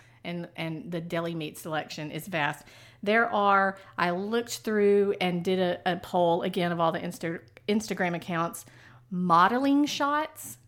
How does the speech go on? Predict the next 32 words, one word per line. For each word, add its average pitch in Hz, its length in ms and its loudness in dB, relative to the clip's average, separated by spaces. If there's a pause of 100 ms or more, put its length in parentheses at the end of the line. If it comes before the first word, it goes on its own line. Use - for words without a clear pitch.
meaning, 208 800 2
this 214 200 -2
is 254 120 -4
what 240 140 0
I 214 80 0
considered 202 480 -4
a 180 60 -4
modeling 160 500 -2
shot. 156 360 -8 (460)
If 214 220 2
in 240 180 4
the 196 100 0
first 240 720 -2 (200)
four 240 1120 0 (400)
layers 180 720 -4
or 190 220 0
four, 202 720 2
y-, 208 220 -10
you 208 220 -2
know, 147 260 -6
columns 156 600 0
or 156 100 -4
however, 170 500 -2
horizontal 190 580 -2
lines 175 460 0
of 175 140 -8
Instagram, 220 600 -4 (300)
if 214 200 -2
in 233 140 4
the 202 80 2
first 247 580 0
four 165 840 0